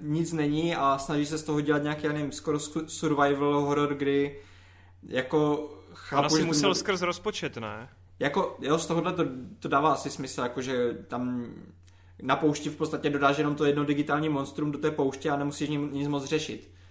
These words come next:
Speaker 1: Ale
Speaker 2: Hmm,
Speaker 1: právě je docela
Speaker 2: hmm.
Speaker 1: škoda to, že v těch momentech, kdy už se odváží ukázat něco víc, tak to
Speaker 2: Hmm.
Speaker 1: docela vypadá dobře. Jako ty postavy
Speaker 2: Hmm.
Speaker 1: tam fungujou,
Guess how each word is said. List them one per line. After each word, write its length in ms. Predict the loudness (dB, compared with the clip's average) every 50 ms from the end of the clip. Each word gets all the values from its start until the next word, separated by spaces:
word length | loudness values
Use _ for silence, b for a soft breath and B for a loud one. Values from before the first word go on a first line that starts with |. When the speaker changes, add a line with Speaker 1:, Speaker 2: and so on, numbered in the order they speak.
| b b b b b b
Speaker 1:
Ale 120 | 0 0 2
Speaker 2:
Hmm, 60 | 4
Speaker 1:
právě 220 | 4 4 6 6
je 40 | 4
docela 240 | 4 4 2 2 2
Speaker 2:
hmm. 60 | 2
Speaker 1:
škoda 360 | 0 -2 -2 2 2 2 2 2 -4 -8
to, 180 | 0 2 2 2
že 200 | 6 6 4 4
v 180 | 4 0 -12 -16 -6
těch 260 | 0 0 0 0 0
momentech, 440 | -2 0 0 0 -2 0 0 0 0
kdy 240 | 0 2 0 2 2
už 240 | 0 -2 -4 -4 -8
se 320 | -6 -2 0 2 2 2 0
odváží 720 | 0 0 0 4 4 4 4 4 2 0 2 2 2 2
ukázat 380 | 0 -2 -2 0 0 0 0 -2
něco 240 | -4 -4 -2 -4
víc, 440 | -2 -2 -4 -6 -6 -10 -14 -16 b b b b b b b b
tak 160 | -10 -10 -4
to 80 | -2 -2
Speaker 2:
Hmm. 60 | -2 -2
Speaker 1:
docela 220 | 0 2 2 4
vypadá 300 | 4 2 2 6 6 6
dobře. 380 | 6 4 0 -2 -2 -4 -4 -6 -10 -16 -20 -16 -8
Jako 180 | -4 -4 -4 0
ty 120 | -2 -4
postavy 400 | 0 0 -2 0 2 2 2 2
Speaker 2:
Hmm. 60 | 2
Speaker 1:
tam 120 | 0 -2 -4
fungujou, 680 | -4 -4 -4 -2 0 2 2 4 4 4 2 0 -2